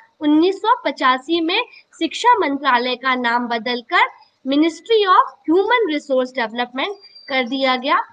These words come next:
के द्वारा सत्ताईस जुलाई उन्नीस सौ इकसठ में किया गया।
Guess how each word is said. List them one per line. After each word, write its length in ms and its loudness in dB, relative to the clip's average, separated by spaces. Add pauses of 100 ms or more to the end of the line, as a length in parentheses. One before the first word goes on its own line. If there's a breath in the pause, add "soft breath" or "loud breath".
(280)
के 240 2
द्वारा 380 -2 (320)
सत्ताईस 680 -2 (100)
जुलाई 440 -2 (240)
उन्नीस 360 -4
सौ 200 -2 (220)
इकसठ 440 -8
में 260 -4
किया 480 -6
गया। 300 -6